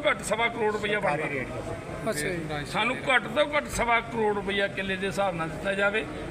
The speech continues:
Speaker 1: ਹੁਣ ਜਿਸ ਬੰਦੇ ਦੀ ਕਿੱਲਾ ਜ਼ਮੀਨ ਸੀ ਜੀ, ਦੋ ਵਿੱਚ ਆ ਗਈ ਆ, ਉਹਦਾ, ਉਹ ਤਾਂ ਉੱਜੜ ਗਿਆ ਤੇ ਉਹ ਜਾ ਕੇ ਕਿੱਥੇ ਲਊਗਾ? ਕੋਈ ਥੋੜ੍ਹੀ ਵੀ ਕਿਤੇ ਜਾ ਕੇ ਕਿੱਲਾ ਲੈ ਲੂ। ਤੁਸੀਂ ਇੱਥੇ ਤਾਂ ਉਹਦਾ ਘਰ ਸੀ, ਬਾਹਰ ਸੀ, ਸਾਰਾ ਕੁਝ ਸੀਗਾ। ਹੈਂ? ਉਹਦੇ ਵਿੱਚੋਂ ਲੰਘ ਕੇ ਆਈਆਂ, ਕਈਆਂ ਦੀ ਜ਼ਮੀਨ ਦੋ ਥਾਈਂ ਹੋ ਗਈ।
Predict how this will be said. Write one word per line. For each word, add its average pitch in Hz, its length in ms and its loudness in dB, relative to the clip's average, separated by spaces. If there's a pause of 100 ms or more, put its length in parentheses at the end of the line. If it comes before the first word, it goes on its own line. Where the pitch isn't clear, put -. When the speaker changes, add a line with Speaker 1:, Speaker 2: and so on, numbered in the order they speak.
Speaker 1:
ਹੁਣ 208 100 -2
ਜਿਸ 208 220 2
ਬੰਦੇ 220 280 0
ਦੀ 220 100 0
ਕਿੱਲਾ 214 340 4
ਜ਼ਮੀਨ 208 300 -2
ਸੀ 220 140 0
ਜੀ, 220 80 -4
ਦੋ 208 200 2
ਵਿੱਚ 214 240 0
ਆ 220 100 4
ਗਈ 214 200 2
ਆ, 196 100 2 (300)
ਉਹਦਾ, 240 300 4
ਉਹ 226 320 2
ਤਾਂ 233 80 2
ਉੱਜੜ 214 280 4
ਗਿਆ 220 220 4
ਤੇ 220 100 0
ਉਹ 220 60 2
ਜਾ 214 160 4
ਕੇ 220 100 -2
ਕਿੱਥੇ 214 280 2
ਲਊਗਾ? 214 340 0 (680)
ਕੋਈ 214 140 6
ਥੋੜ੍ਹੀ 220 200 2
ਵੀ 285 80 -2
ਕਿਤੇ 247 180 0
ਜਾ 233 160 4
ਕੇ 226 120 2
ਕਿੱਲਾ 220 260 -2
ਲੈ 220 160 0
ਲੂ। 220 140 -2
ਤੁਸੀਂ 220 220 2
ਇੱਥੇ 214 260 2
ਤਾਂ 214 100 2
ਉਹਦਾ 214 140 2
ਘਰ 208 260 0
ਸੀ, 214 200 -2
ਬਾਹਰ 180 280 2
ਸੀ, 202 120 -4
ਸਾਰਾ 185 220 2
ਕੁਝ 226 200 -2
ਸੀਗਾ। 202 240 2
ਹੈਂ? 165 640 -2 (420)
ਉਹਦੇ 240 180 6
ਵਿੱਚੋਂ 240 240 2
ਲੰਘ 233 260 2
ਕੇ 233 80 6
ਆਈਆਂ, 233 340 4
ਕਈਆਂ 233 300 2
ਦੀ 233 100 0
ਜ਼ਮੀਨ 220 320 0
ਦੋ 226 140 0
ਥਾਈਂ 233 220 2
ਹੋ 214 120 4
ਗਈ। 214 120 0